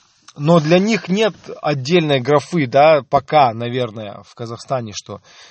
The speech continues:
э, претендент в основную сборную три на три, да, Казахстана, чтобы государство спонсировало его поездку. Поэтому, наверное, сложно было федерации, ну, как и любой спортивной организации, да,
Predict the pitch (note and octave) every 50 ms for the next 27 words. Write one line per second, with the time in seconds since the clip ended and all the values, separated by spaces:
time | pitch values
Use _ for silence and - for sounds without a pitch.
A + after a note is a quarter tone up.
0 | _ _ _ _ _ - - A#2+ A#2 A2 A2 G#2+ G#2+ A2 A2 A2 A2+ A2 F2+ -
1 | C#3+ B2+ B2+ C#3 C3 C3 C3 D#3+ F#3 F#3+ F3 - _ _ _ _ _ - B2+ A#2+
2 | C3 - - C3+ C#3 D3 D#3+ E3 D3 B2 G#2+ A2 A#2+ D3+ D#3+ C#3+ C3+ C3 A#2+ G#2+
3 | - A#2+ B2+ B2+ B2 A#2 - - B2 B2 A2 A2+ B2 B2+ - B2 A2 G#2+ - -
4 | - A#2+ A#2 G#2+ G2 - - B2+ B2 C3 B2+ - - - - - _ _ - B2+
5 | B2+ B2 - C3 C#3 D3+ D3+ C3 - C3+ - - - C#3 B2 - - D#3 C#3 C3
6 | A#2+ A2+ A2+ A2 A2+ A2+ G#2+ - B2 A2+ A#2 A2+ G#2+ - _ - - - _ _
7 | - - - - _ _ _ _ _ - C#3+ E3 G3+ A3 - G#3 G3+ F3+ E3+ D#3+
8 | D#3 D#3 E3+ F#3 E3+ E3 D3 C3+ C3 B2 A#2+ A#2 A2+ - - - D#3+ E3+ D3 C#3+
9 | C#3 C3 B2+ C3+ C#3 C3 B2 A2+ A2 G#2+ G#2 G2+ - _ - - - C3 A#2+ C3
10 | C#3 D3 C#3+ C3+ - - B2+ B2 D3+ F3+ F3 G#3+ F3 - - D#3 D3+ D#3 D3+ D#3+
11 | D#3+ D3 - - B2+ A#2 - C3 B2 B2 A#2+ A#2 A2 A#2+ A#2+ A#2+ A#2+ B2 C3 A#2+
12 | G#2+ - - G#2+ G2+ G2+ A#2 B2 C3